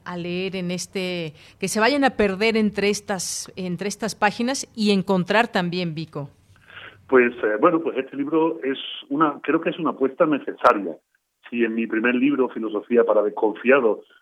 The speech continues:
Speaker 2: ha sido un acercamiento de la filosofía al lego, al que no conocía este mundo, y se la hacía, pues, un poco más fácil, no tan cargada, no tan pesada, con un lenguaje cómodo, a-, asequible. En este libro lo que intento es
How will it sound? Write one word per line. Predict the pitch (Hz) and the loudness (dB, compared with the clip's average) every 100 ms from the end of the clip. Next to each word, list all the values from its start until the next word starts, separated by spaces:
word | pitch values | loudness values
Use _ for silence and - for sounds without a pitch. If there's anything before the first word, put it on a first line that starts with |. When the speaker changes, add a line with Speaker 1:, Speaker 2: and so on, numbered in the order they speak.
| - | -4
Speaker 2:
ha | 101 | -2
sido | 120 123 | -2 -2
un | |
acercamiento | 120 117 107 107 135 202 - | -2 -2 0 2 2 0 -2
de | 101 | -2
la | 92 87 | 0 -2
filosofía | - 131 120 - 98 - 127 113 - _ - | -2 -2 0 -2 -6 2 6 6 4 _ -6
al | 95 90 | -4 2
lego, | 127 151 139 180 | 4 6 4 2
al | 110 - | -2 -4
que | 98 | -8
no | 101 110 | -6 -4
conocía | 110 98 95 - 131 117 | -4 -6 -8 -2 4 4
este | 117 107 | 2 -2
mundo, | 143 147 135 143 - _ - | 0 4 2 2 -4 _ -18
y | 107 | -6
se | 110 | 0
la | 101 | 0
hacía, | - 127 131 131 - | 0 2 4 2 -4
pues, | 127 - | -10 -10
un | 165 | -2
poco | 180 165 151 | 2 2 2
más | 117 - | -2 0
fácil, | 170 170 - 135 | 2 2 0 -4
no | 123 127 | -4 -4
tan | 110 117 | -6 -8
cargada, | - 104 101 143 151 131 | -8 -4 2 2 2 -2
no | 123 | -6
tan | 117 101 | -8 -10
pesada, | - 101 - 151 127 123 - _ _ | -10 -4 2 4 4 0 -6 _ _
con | - | -6
un | 113 | -2
lenguaje | 123 110 120 - 107 107 - | 0 2 2 0 -4 -8 -2
cómodo, | 135 160 135 123 139 151 98 | 0 2 2 2 2 2 -2
a-, | 95 95 | -8 -12
asequible. | - - - 175 139 165 165 _ _ - | -10 -12 -8 -4 0 0 -2 _ _ -8
En | 117 | -4
este | 123 135 | -2 0
libro | 139 147 165 | 0 4 4
lo | 147 117 | 4 0
que | 113 104 | -4 -8
intento | 101 113 120 | -6 -8 -2
es | 151 | 0